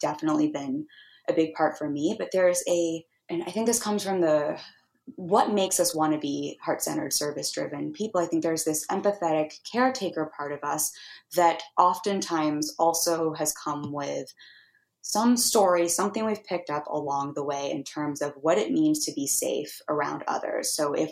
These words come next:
we've always been a high achiever and we shine too bright, a lot of times, at least I know for me, I got bullied and teased in high school for being in the smart classes, for being,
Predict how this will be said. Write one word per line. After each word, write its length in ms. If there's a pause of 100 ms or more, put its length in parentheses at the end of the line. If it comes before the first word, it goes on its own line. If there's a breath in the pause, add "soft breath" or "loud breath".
we've 220
always 240
been 100
a 60
high 160
achiever 720 (240)
and 100
we 120
shine 340
too 180
bright, 380
a 60
lot 240
of 120
times, 560 (160)
at 60
least 160
I 60
know 120
for 140
me, 340
I 120
got 220 (180)
bullied 400
and 120
teased 440
in 240
high 220
school 460
for 460
being 140
in 80
the 60
smart 320
classes, 480
for 120
being, 420